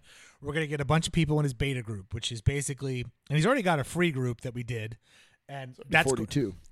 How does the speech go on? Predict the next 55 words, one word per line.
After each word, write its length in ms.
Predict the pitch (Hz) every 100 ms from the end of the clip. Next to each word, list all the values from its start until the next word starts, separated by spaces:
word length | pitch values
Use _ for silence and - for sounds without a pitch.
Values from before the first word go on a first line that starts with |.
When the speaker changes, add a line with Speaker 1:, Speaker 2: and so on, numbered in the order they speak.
| 127
Speaker 1:
that's 240 | 151 160
going, 220 | - 165 151
Speaker 2:
And 60 |
Speaker 1:
yeah. 100 | 151
Speaker 2:
I 40 | 175
didn't 220 | 165 135
do 280 | 147 139 -
any 240 | 143 151
paid 240 | 135 143 131
ads, 300 | 110 95 80
zero. 320 | 98 117 98 156
Speaker 1:
Yeah, 180 | 143 -
and 160 | 143 -
so 180 | 170
that's 320 | 139 160 185 -
going 220 | 180 165
to 80 | 147
turn 260 | 165 151
into, 680 | 143 143 - 131 123 120 120 -
uh, 120 | 117
the, 140 | 117 113 131
this 200 | 117 -
paid 380 | 139 147 143 - - 123
beta 240 | 143 143 143
group 300 | 156 160 127
where 120 | 123
he's 120 | 127
helping 260 | 131 127 143
people. 280 | 151 147 143
So 100 | 135
he's 100 | 120
gonna 200 | 160 156
have 160 | 165
transformations 800 | - 160 - 170 151 - 147 131 - - -
that 80 |
are 40 | 131
going 220 | 147 143
on 140 | 139
right 180 | 127 143
now. 200 | 135 131
We've 100 | 131
got 100 | 127
a 20 | 123
whole 100 | 151
bunch 160 | 156
of 40 | -
people 300 | 139 143 127
that 120 | 104
are 40 |
posting 440 | - 151 147 147 127
them, 140 | 110
working 300 | 120 110 131
out 120 | 160
and 80 | 143
everything. 420 | 147 139 147 143